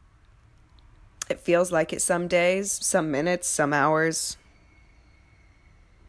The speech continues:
But you have the reins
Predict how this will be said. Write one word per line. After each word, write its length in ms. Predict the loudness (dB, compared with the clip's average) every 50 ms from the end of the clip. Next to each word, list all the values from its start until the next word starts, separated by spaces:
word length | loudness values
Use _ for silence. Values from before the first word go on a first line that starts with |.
| -20 _ _ -20 -20 _ _ -20 -20 -20 -20 -20 -20 -20 _ _ _ _ _ _ _ _ _ _ _ _ _ -16 -12 -12 -12 -12 -14 -20 _ _ _ -20 -20 _ _ _
But 300 | 6 8 8 8 8 4
you 540 | -2 -8 -8 -6 -4 0 2 2 4 2 2
have 280 | 0 -2 -2 -2 0
the 120 | 2 4 4
reins 800 | 4 2 0 -2 -6 -8 -10 -12 -10 -10 -8 -6 -6 -8 -8